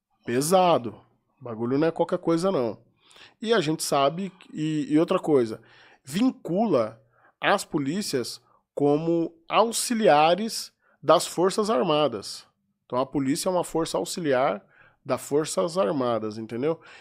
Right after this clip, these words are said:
E as Forças Armadas trabalham com que perspectiva de, de, de, de referência em relação a elas e ao,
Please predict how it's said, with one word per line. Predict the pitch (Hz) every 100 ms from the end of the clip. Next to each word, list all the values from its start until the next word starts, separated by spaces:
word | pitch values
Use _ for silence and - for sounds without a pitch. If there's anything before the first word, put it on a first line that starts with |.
| -
E | 196
as | 226
Forças | - 170 165 151
Armadas | 160 143 147 196 202
trabalham | - 185 160 170 202
com | - 190
que | - 220
perspectiva | 214 226 - - 214 - - 214 208 170
de, | 156 135 135 127 120 110 113 _ _ _ _ _
de, | 135 127 131 123 120 120 113 113 - -
de, | 123 120 120 117 113 104 98 107 110 _ _ _ _ _ _ _ _ _ _ -
de | 123 139 127 _ _ _ _ _ _
referência | - 214 - 180 156 202 208 208
em | 190
relação | 180 180 160 175 175 165 139 - - -
a | 135
elas | 135 165 208 208 180 170
e | 185 185 180
ao, | 180 180 175 165 160 143 139